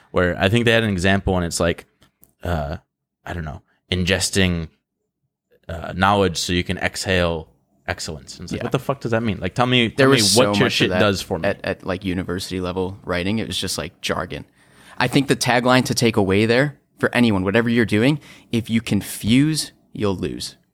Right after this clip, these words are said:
Speaker 2: That's it.
Speaker 1: Mm.
Speaker 2: That's it. Remember that rhyme. "If you confuse, you will lose."
Speaker 1: And everyone's like, "What the hell is this podcast doing?" And we're like,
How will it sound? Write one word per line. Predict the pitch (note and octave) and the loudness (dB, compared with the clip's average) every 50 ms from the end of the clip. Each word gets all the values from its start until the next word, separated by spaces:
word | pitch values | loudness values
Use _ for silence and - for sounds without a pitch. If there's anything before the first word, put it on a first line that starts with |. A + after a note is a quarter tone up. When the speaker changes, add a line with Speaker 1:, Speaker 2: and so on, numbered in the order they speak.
| _ _ | _ _
Speaker 2:
That's | - A2 A2+ B2+ C3 B2+ G#2 A2 A2+ | -2 -2 0 0 2 2 2 2 2
it. | A2+ G#2 G#2+ | 2 0 0
Speaker 1:
Mm. | G#2+ G#2 G2 F#2 F#2 F#2 - _ _ _ _ _ | -2 -6 -8 -10 -12 -14 -16 _ _ _ _ _
Speaker 2:
That's | G2 G2+ - C#3 | -4 0 0 0
it. | A2 - | 0 2
Remember | G#2+ A2 A#2 B2+ C#3+ | 2 2 4 4 4
that | D#3 D3+ - | 4 4 2
rhyme. | C3 A#2+ G#2 - | 2 0 0 -2
"If | G#2 - | -4 -4
you | B2+ B2+ | -4 -2
confuse, | A#2+ - A2+ G#2 - - C3+ C#3 D3+ D#3+ E3 E3 D#3 - - _ _ _ _ _ _ _ | 0 0 -2 -2 -2 -4 -2 0 0 2 0 -2 -2 -6 -8 _ _ _ _ _ _ _
you | _ G#2 G#2+ | _ -6 -2
will | G2+ G#2 | -2 -2
lose." | F#2 F#2+ G#2+ G2+ D#2+ C2+ - - - - _ _ _ _ _ _ _ _ - - - - _ | -2 0 0 -2 -2 -2 -6 -10 -12 -12 _ _ _ _ _ _ _ _ -20 -20 -20 -18 _
Speaker 1:
And | - A2 | 0 0
everyone's | B2+ C3+ C#3 C#3 B2+ G#2+ B2 | 2 4 4 2 2 2 2
like, | A#2 A2+ A2+ - - _ _ _ _ _ _ _ _ _ _ _ _ | 2 2 2 -2 -12 _ _ _ _ _ _ _ _ _ _ _ _
"What | _ A2 A#2 B2+ C3+ C3+ C3+ | _ -8 0 0 0 2 2
the | - C#3 | 0 0
hell | C3 C#3 C#3 C#3+ | 2 2 2 2
is | C3+ B2+ | 2 0
this | B2 B2 | -2 -4
podcast | - D#3 C#3 D3 D3 C#3 - C#3 B2 A#2 A2 - | 0 2 2 2 2 2 2 2 4 2 2 0
doing?" | - A2 G#2 F#2+ F#2 F#2+ | 0 0 0 0 -2 -6
And | F#2+ F#2+ F#2+ | -8 -6 -4
we're | F#2+ | -4
like, | F#2+ F#2 F2+ | -4 -6 -8